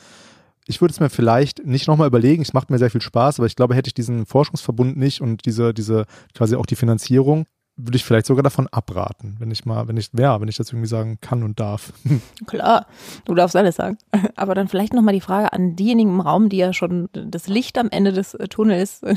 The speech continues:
Speaker 2: <laughs> deutlich heller sehen als wir. Würdet ihr was anders machen im Forschungsprozess? Also jetzt nicht, ob ihr das überhaupt macht, sondern generell in eurer Arbeit. Also könntet, würdet ihr euch zum Beispiel euren Ichs von vor zweieinhalb Jahren nochmal irgendeinen Tipp geben,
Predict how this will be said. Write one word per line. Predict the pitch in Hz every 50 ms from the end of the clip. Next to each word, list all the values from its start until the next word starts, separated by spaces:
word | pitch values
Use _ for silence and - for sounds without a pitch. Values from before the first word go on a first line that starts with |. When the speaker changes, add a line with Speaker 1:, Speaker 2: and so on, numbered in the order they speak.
| - -
Speaker 2:
<laughs> | 196 - -
deutlich | 226 - - - 233 208 175
heller | 190 214 202 202 185 180
sehen | 175 170 175 -
als | - 185 - 202 170
wir. | 180 180 185 220 - _ -
Würdet | - 180 254 294 285 254
ihr | 226 226 214 196
was | 202 208
anders | - - 190 202 214 208
machen | 233 220 233 214
im | - 202 -
Forschungsprozess? | - 202 208 - - 196 - - - - 190 190 - 208 208 -
Also | 170 165 175
jetzt | 165 170 - 202
nicht, | 196 185 - -
ob | - 180 -
ihr | 160 -
das | 160 -
überhaupt | 165 - 170 180 196 - -
macht, | 220 220 208 -
sondern | 190 170 165 170
generell | 175 170 165 160 165 170 185
in | - 190 170
eurer | 196 185 175 - -
Arbeit. | - - - 214 277 294 -
Also | - 180 175 170
könntet, | - - 202 196 196 - - -
würdet | 190 202 196 -
ihr | -
euch | - 175 180
zum | - - 180
Beispiel | 175 165 165 - - -
euren | - 170 170 175 165 160 170 - _ _ - - - _ _
Ichs | - - 202 - - -
von | - - 190 185
vor | - - 180 175 170 165 196 _
zweieinhalb | - - - 180 180 180 180 185 170 165 -
Jahren | 170 165 156 180 208
nochmal | 208 196 180 202 - 202
irgendeinen | 185 175 170 -
Tipp | - - 202 - - -
geben, | - 247 247 240 247 240 254 269 262